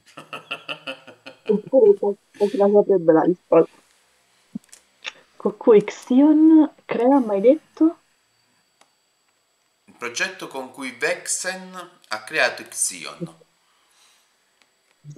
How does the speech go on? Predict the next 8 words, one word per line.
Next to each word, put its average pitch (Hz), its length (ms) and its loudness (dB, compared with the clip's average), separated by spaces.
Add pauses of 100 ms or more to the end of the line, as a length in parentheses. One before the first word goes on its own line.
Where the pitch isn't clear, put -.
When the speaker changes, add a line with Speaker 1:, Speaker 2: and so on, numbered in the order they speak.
(360)
Speaker 2:
E 185 280 -8
ripetimi 190 600 -2
le 170 160 8
opzioni. 214 640 0 (220)
Speaker 1:
Ti, 117 180 -8 (320)
ti 139 100 -20
sto - 280 -8
odiando. 82 720 -14